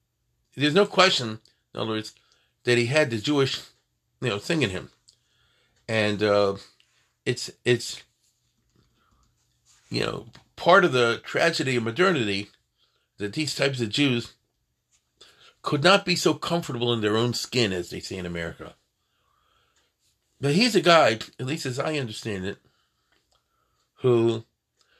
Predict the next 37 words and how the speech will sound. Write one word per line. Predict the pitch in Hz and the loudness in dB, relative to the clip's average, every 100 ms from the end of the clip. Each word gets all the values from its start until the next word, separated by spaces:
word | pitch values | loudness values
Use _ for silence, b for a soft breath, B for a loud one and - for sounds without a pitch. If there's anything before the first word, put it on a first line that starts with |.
| _ - | _ -12
became | 131 - 160 - | -6 -2 0 0
increasingly | 147 135 - 220 233 - 147 131 | -4 -4 -6 -2 -2 -2 -2 -2
comfortable | 123 - 127 - 104 98 95 - _ _ _ _ _ - | -2 -2 -2 -2 -2 -2 -2 -6 _ _ _ _ _ -6
in | 107 | -4
his | 101 - | -4 -2
Jewish | 107 104 | -2 0
skin, | - 139 143 156 b b b b b | -2 0 0 -2 b b b b b
although | 143 139 | 2 4
I | 156 | 4
don't | 151 | 0
think | 147 135 _ _ _ _ _ | -2 -8 _ _ _ _ _
totally | - 127 107 95 | -2 0 0 -2
so, | 90 - 78 - _ _ _ - | -4 -6 -6 -8 _ _ _ -8
even | 98 | -6
to | 101 | -4
the | 95 | -2
end | 95 | -2
of | 87 | -4
his | 87 | -6
life. | 85 - - _ _ _ _ _ _ _ _ _ _ _ _ - | -8 -10 -14 _ _ _ _ _ _ _ _ _ _ _ _ -12
The | - - | -2 2
effort | 180 170 143 | 2 2 -2
it | - | -2
takes, | 151 104 - - - _ _ _ _ - | -2 -2 -4 -12 -16 _ _ _ _ -4
or | 101 | -2
it | 98 | -2
took | 135 | -2
in | 123 | 0
those | 110 107 | 0 0
days, | 104 80 - - _ _ _ _ _ _ _ _ - | -2 -4 -10 -20 _ _ _ _ _ _ _ _ -8
to | |
be | 110 127 | 0 0
a | |
success | - 110 - 139 131 | 0 -4 0 0 0
in | 101 | -2
general | 131 127 120 | 0 0 0
society | 113 - 123 131 92 92 | -6 -4 0 0 -2 -6